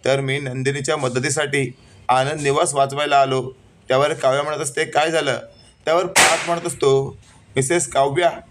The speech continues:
आल्यावर सगळं काही डिटेल सांगतो, आता आम्ही घरी पोहोचतच आहोत." आणि अशातच आता तिघं घरी पोहोचल्यावर छान असं स्वागत काव्याने तिघांचं केलेलं असतं. ते पाहून आता पार्थला खूपच बरं वाटतं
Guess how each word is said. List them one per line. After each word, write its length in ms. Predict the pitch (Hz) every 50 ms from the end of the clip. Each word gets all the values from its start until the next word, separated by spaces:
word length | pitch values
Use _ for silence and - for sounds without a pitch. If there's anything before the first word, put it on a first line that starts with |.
| - -
आल्यावर 360 | 139 147 160 165 165 180 180
सगळं 280 | - - 139 143 160
काही 180 | 165 160 175 180
डिटेल 300 | 143 143 135 165 170 170
सांगतो, 560 | 165 165 139 139 143 135 165 143 - - - - - - - - - -
आता 200 | 135 135 165 160
आम्ही 140 | 156 160 165
घरी 240 | 135 139 139 156 165
पोहोचतच 580 | 165 - 151 143 147 143 180 165 185 175 170
आहोत." 260 | 165 156 151 160 151 147 - - - - - - - -
आणि 140 | 147 160 160
अशातच 500 | 156 160 - 190 175 - 165 160 165 -
आता 420 | - 143 135 139 135 135 135 139 - - _ - - - - - -
तिघं 280 | 147 147 143 143 175 170
घरी 180 | 147 147 151 160
पोहोचल्यावर 600 | 147 139 143 143 139 147 156 156 147 147 156 143 135 -
छान 260 | 151 139 143 156 151
असं 160 | 143 135 160 151
स्वागत 420 | - - 143 135 135 135 147 143 - - _ _ - - - - -
काव्याने 360 | - 127 131 135 139 147 147
तिघांचं 440 | 156 139 143 131 143 139 139 139 160
केलेलं 420 | 139 135 139 131 135 135 135 135 135
असतं. 340 | 131 - - 120 117 113 - - - - - _ - -
ते 80 | 139 139
पाहून 420 | - 151 131 127 131 135 135 131 -
आता 280 | 139 135 135 123 120
पार्थला 600 | 135 131 - - 131 131 131 131 131 151 147 143
खूपच 340 | - 143 135 - 147 139 123
बरं 200 | 117 127 131 131
वाटतं 440 | 127 127 127 117 113 - 120 110 104